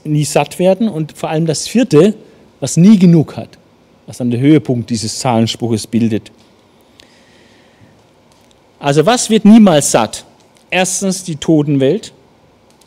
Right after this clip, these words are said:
dann der unfruchtbare Mutterschoß, der einfach unbedingt gebären will,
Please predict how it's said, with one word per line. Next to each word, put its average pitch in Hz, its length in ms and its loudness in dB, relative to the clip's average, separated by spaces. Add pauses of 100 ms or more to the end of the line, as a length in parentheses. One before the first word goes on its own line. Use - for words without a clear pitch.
(360)
dann 165 180 -2
der 185 160 -4
unfruchtbare 185 680 0
Mutterschoß, 160 880 -2 (1080)
der 135 160 -10
einfach 151 200 -8
unbedingt 170 360 -4
gebären 147 560 -2
will, 190 260 -6